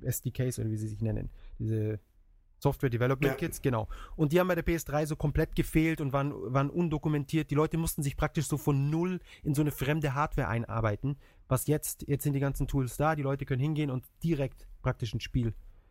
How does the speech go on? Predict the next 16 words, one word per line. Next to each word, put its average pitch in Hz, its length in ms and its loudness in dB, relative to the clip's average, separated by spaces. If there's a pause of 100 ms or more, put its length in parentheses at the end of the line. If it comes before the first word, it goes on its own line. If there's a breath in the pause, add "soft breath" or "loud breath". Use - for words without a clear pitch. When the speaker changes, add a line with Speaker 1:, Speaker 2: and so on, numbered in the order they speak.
(140)
Speaker 1:
auf 127 160 0
die - 80 -2
Beine 110 260 0
stellen. 98 440 -2
Wie 143 480 -2
auf 127 80 2
dreihundertsechzig 120 500 0
auch, 120 240 -2 (140)
was, - 340 -2
äh, 107 300 0 (320)
das 113 120 -2
ist 113 140 -6
jetzt 110 140 -2
nicht 127 160 -2
das - 80 -4
Problem. 101 340 -4